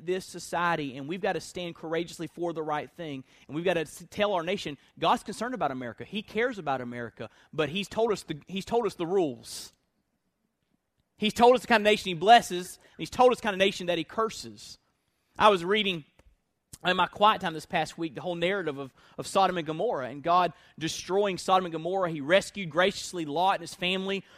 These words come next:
from, uh, the city of Sodom. But you read about the sin going on in that city, in that area, is exactly what is being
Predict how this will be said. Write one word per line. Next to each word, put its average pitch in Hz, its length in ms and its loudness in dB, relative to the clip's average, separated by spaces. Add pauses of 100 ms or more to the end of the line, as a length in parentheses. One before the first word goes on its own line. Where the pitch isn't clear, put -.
(100)
from, 202 520 2 (200)
uh, 160 180 4
the 156 100 -4
city 214 320 0
of 156 80 -2
Sodom. 202 560 0 (260)
But 170 300 4
you 180 100 -4
read 214 180 0
about 185 200 4
the 170 80 -6
sin 214 280 -2
going 190 260 0
on 214 300 0
in 175 280 -4
that 160 260 0
city, 226 560 -4 (220)
in 170 140 -4
that 160 120 6
area, 226 580 2 (600)
is 165 140 -2
exactly 156 600 0
what 151 340 -2
is 143 140 -8
being 143 540 -4